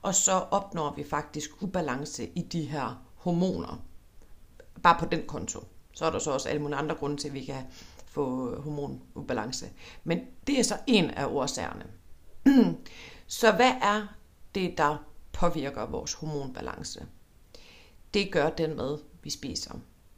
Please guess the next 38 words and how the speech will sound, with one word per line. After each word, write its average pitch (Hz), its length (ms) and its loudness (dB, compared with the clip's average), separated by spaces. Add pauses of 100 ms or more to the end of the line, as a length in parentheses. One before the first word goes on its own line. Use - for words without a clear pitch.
(560)
Og 139 560 2
jeg 160 160 2
tænker, 156 540 0
at, 143 460 -4
øh, 131 720 -8
du 165 100 -4
kender 135 260 -2
alt - 320 0
til 156 180 -4
det 151 80 -4
fede 156 220 -2
liv, 156 280 -6 (420)
når 156 140 2
det 151 120 2
er, 127 60 0
at 143 420 -2
du 151 60 -6
sidder 147 240 -2
og 139 60 -6
lytter 147 180 -6
til 165 120 -10
den 143 100 -8
her 139 100 -8
podcast. - 480 -8
Hvis 143 120 -8
du - 180 -14
ikke 160 160 -6
gør, 139 200 -2
så 151 340 -6
må 127 100 -6
du 113 100 -4
simpelthen 127 280 -4
i 113 40 -6
gang 120 180 -6
med 131 300 -4
at, 131 160 -6 (200)
at 156 80 0
lytte, 165 240 -2